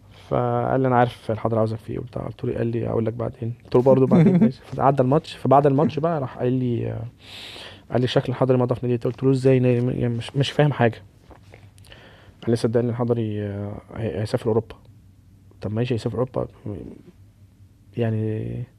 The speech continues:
Speaker 1: اكيد المفروض بقى لو في عقد احتراف بنقعد والنادي ونحتفل ودنيا. ففوجئت الصبح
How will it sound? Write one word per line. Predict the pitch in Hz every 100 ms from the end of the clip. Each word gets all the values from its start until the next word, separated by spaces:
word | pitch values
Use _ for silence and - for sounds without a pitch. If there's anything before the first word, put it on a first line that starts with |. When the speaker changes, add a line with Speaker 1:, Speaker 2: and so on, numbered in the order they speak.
| - - - - -
Speaker 1:
اكيد | - - 135
المفروض | 131 113 127
بقى | 127
لو | 123
في | 117
عقد | 131 131
احتراف | - 135
بنقعد | 131 139 139 143
والنادي | 135 135 143 156 156
ونحتفل | 147 127 - 165 156
ودنيا. | 151 170 185 139 - - - - - - - - - -
ففوجئت | - 120 120 180 208 - - - - - - - - - - - - - - -
الصبح | - 170 180 -